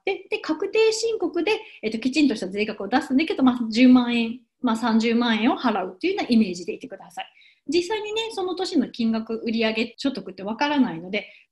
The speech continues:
中間でね、払ったものが戻ってくる場合ももちろんあります。もしくは足らない場合は、最後のね、十万円、十万円、十万円っていく予定が、まあ、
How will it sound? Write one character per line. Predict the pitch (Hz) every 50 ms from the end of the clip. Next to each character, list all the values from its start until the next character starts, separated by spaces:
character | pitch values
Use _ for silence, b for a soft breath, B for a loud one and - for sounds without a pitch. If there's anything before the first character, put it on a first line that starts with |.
| _ _
中 | - 330 320 311
間 | 320 320 320 320
で | 320 330
ね、 | 339 359 349 349 - _ _ -
払 | 262 285 320
っ | 311 -
た | 208
も | 190 190 190
の | 190
が | 190 202
戻 | 233 339 480 554 508
っ |
て | 523 -
く | - 302
る | 311 302
場 | 359
合 | 427 427
も | 403 277
も | 226 220
ち | 220 247 226
ろ | 202
ん | - _
あ | - 202
り | 214 208
ま | 202 190 202
す。 | - - _
も | - 359
し | -
く | - 277
は | 269 -
足 | 302 294
ら | 311 320
な | 320 330 330 330
い | 330
場 | 330 320
合 | 320
は、 | 339 - -
最 | - - 302 269 262
後 | 226 196
の | 202 214
ね、 | 247 294 302 277 240
十 | 233 254 277 277
万 | 269 269 269 269 269
円、 | 262 262 247 233
十 | 226 233 233
万 | 240 233 240 240 240
円、 | 233 226 220 208
十 | 208 226 269
万 | 277 277 277 269 269
円 | 262 254
っ | 254
て | - 220
い | 220
く | - 247 247
予 | 254 269
定 | 262 - 302 294 277
が、 | 311 381 403
ま | 254 254 247
あ、 | 220 220 -